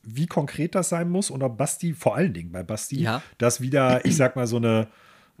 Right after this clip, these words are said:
Speaker 1: äh, ja, sehr niedrig hängende Frucht ist, die er da pflückt.
Speaker 2: Ich hab versucht, mich da zu spezifizieren, um, ne, ähm, das wettbewerbstauglicher zu machen.
Speaker 1: Prophezeiung
Speaker 2: Also,
Speaker 1: Nummer eins, hau raus.
Speaker 2: Prophezeiung Nummer eins.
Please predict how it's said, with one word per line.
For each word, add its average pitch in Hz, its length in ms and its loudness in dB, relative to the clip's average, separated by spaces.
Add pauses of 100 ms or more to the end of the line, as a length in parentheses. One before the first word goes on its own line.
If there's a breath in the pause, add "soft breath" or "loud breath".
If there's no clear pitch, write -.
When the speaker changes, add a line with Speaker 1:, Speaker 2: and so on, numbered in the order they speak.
(120)
Speaker 1:
äh, 104 400 -4
ja, 95 200 -2
sehr 98 320 -4
niedrig 104 580 -6
hängende 90 260 -8
Frucht - 380 -10
ist, - 180 -16
die 90 80 -10
er 82 60 -10
da 80 120 -12
pflückt. - 400 -18
Speaker 2:
Ich 123 140 -8
hab 147 140 0
versucht, 147 340 -4
mich 127 160 -4
da 123 180 -2
zu - 160 -12
spezifizieren, 127 960 -8
um, 107 420 -6 (840)
ne, 131 300 -2 (120)
ähm, 110 500 -6 (760)
das 120 200 -8
wettbewerbstauglicher 113 960 -6
zu 107 120 -12
machen. 107 280 -8 (280 loud breath)
Speaker 1:
Prophezeiung 143 300 4
Speaker 2:
Also, 139 140 6
Speaker 1:
Nummer 127 140 2
eins, 110 420 -4
hau 107 100 -2
raus. 143 120 4
Speaker 2:
Prophezeiung 160 320 2
Nummer 151 180 2
eins. 127 460 0